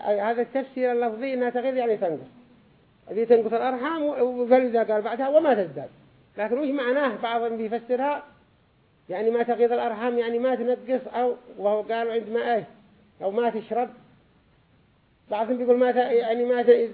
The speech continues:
تغيض ما ينقص فيها، ما ينقص في الأرحام وما يزيد.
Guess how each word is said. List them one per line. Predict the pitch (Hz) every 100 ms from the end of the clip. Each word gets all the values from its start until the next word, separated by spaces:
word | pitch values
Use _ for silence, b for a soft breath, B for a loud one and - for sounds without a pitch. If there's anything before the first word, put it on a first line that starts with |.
| 202
تغيض | 233 220 277 247
ما | 254 254
ينقص | 247 247 -
فيها، | 269 240 139 - - - _
ما | 196 220
ينقص | 220 220 220 220
في | 233
الأرحام | 226 240 214 294
وما | 294 240 175
يزيد. | 131